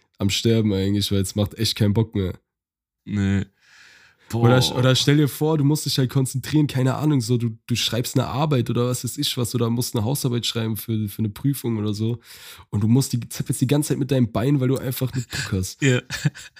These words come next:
Speaker 2: Ja, ist auch scheiße, ne? Ja, allein schon, allein schon, wenn du irgendwie Sport machst und sowas, trinkst du ja auch viel und dann musst du ja auch eigentlich oft pissen gehen und so, ne?
Speaker 1: Ja, aber wenn du dich dann andersrum beim Sport wieder anstrengst und bist jetzt beim,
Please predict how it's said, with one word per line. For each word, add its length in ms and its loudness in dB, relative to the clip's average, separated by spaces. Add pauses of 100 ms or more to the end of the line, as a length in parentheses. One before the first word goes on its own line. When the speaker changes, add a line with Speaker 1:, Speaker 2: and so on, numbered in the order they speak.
(320)
Speaker 2:
Ja, 240 2
ist 140 0
auch 140 -2
scheiße, 440 -2
ne? 180 0 (1300)
Ja, 140 -2
allein 240 6
schon, 220 4 (240)
allein 200 2
schon, 240 4
wenn 120 4
du 160 2
irgendwie 280 0
Sport 320 -2
machst 220 -2
und 60 2
sowas, 160 0
trinkst 240 -2
du 40 -6
ja 60 -6
auch 100 -4
viel 280 2
und 80 -2
dann 160 2
musst 200 -2
du 60 0
ja 60 2
auch 180 -6 (400)
eigentlich 240 -4
oft 180 -10
pissen 280 -6
gehen 180 -4
und 100 -2
so, 220 -4
ne? 220 -2 (880)
Speaker 1:
Ja, 240 2
aber 260 0
wenn 100 4
du 100 4
dich 180 2
dann 120 4
andersrum 400 2
beim 120 2
Sport 340 -2
wieder 220 2
anstrengst 520 0
und 220 0
bist 240 -4
jetzt 240 -2
beim, 220 2